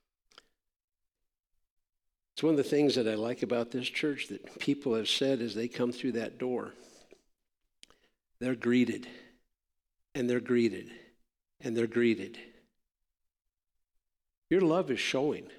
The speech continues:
Thank you. Thank you from the pastors. Thank you from me. I appreciate you doing that.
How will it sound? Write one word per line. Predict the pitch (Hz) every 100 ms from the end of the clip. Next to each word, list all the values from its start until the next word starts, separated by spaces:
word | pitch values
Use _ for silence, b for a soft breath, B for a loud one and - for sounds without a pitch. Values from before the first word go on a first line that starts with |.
| - _ _ _ _
Thank | 117 135 -
you. | 92 - _ _ _ _ _ _ _ _ _ _ _ _ _ _ _ _
Thank | 131 143
you | 156
from | - 131
the | 113
pastors. | 120 123 - - - - - - _ _ _ _ _ _ _ _ _ _ _ _ _
Thank | 123 135 -
you |
from | 135 127 110
me. | 110 131 - - _ _ _ _ _ _ _ _ _ _ -
I | 135
appreciate | 139 - 139 - 107 110 -
you | 113
doing | 113 131 107
that. | 92 - -